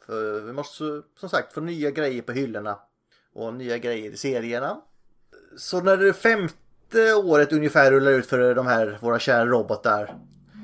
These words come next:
så räcker det inte bara att förvandlas till en bil eller ett flygplan. Det är... Ungarna är kräsna, va?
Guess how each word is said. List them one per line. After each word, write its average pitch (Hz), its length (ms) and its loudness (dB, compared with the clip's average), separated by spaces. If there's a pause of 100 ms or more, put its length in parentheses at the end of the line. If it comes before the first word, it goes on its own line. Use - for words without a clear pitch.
(200)
så 120 640 -2 (240)
räcker 165 440 0
det 208 60 8
inte 220 180 0
bara 156 180 8
att 135 100 6
förvandlas 131 440 2
till 120 160 -10
en 123 100 -10
bil 117 320 -6
eller 113 200 -4
ett 117 120 -8
flygplan. 127 800 -6
Det 123 200 -2
är... 131 440 -2 (380)
Ungarna 160 400 0
är 160 40 0
kräsna, 180 580 0
va? 107 240 -4